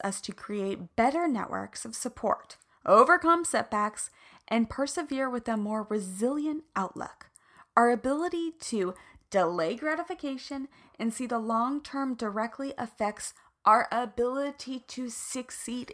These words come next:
in the long run. Are you with me? Uh, moving on to leadership, the ability to understand what motivates others,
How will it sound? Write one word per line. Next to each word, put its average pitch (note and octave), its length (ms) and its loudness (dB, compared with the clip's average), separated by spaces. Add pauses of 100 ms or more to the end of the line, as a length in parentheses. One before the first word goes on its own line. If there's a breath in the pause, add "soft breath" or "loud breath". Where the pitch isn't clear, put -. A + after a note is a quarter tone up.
in A#3 220 0
the A3+ 180 0
long G3 540 -4 (180)
run. E3+ 260 -6 (580 loud breath)
Are B3+ 420 12
you A#3 380 -2
with F3+ 320 -4
me? F3 260 -10 (920 loud breath)
Uh, G#3 360 4
moving A#3+ 480 0
on A3+ 360 0
to G#3+ 440 -2 (360 soft breath)
leadership, G3+ 1040 -2 (440)
the B3 140 6
ability B3+ 440 4
to A#3+ 180 -6
understand G#3 640 -4
what - 220 2
motivates G3 600 -2 (280)
others, C#4 880 6